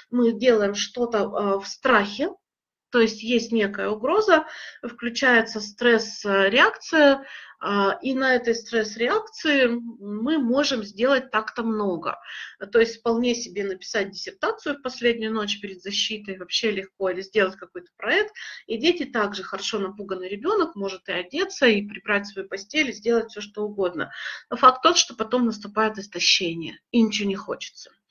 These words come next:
И это вариант не очень хороший, потому что организм запоминает, что когда ты достигнешь цели, ты упадешь, а, полумертвым и будет плохо. А есть еще вариант, дофаминовый сценарий,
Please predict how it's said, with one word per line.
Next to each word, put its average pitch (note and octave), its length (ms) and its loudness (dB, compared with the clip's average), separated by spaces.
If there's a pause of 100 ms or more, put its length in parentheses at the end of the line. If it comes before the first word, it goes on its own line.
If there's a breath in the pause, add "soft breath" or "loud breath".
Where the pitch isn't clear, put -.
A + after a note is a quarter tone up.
(380 loud breath)
И A#3+ 100 2
это A#3+ 400 6
вариант A#3 600 2
не A#3+ 300 4
очень A3 380 2
хороший, A#3+ 400 0
потому A3 280 -8
что A#3+ 180 -6
организм G#3 520 -4
запоминает, G3+ 680 -4
что - 240 -6
когда G3+ 500 2 (400 loud breath)
ты A#3+ 120 0
достигнешь G3 680 -2
цели, F4+ 460 6
ты B3+ 120 2
упадешь, A3 680 0 (220 soft breath)
а, G#3 100 -6
полумертвым G#3 920 -2
и G#3+ 140 0
будет G#3+ 440 -4
плохо. F3+ 400 -4 (140)
А G#3 80 0
есть G3 240 0
еще G4+ 280 4
вариант, G3+ 400 4
дофаминовый C4+ 600 4
сценарий, F#3+ 600 -6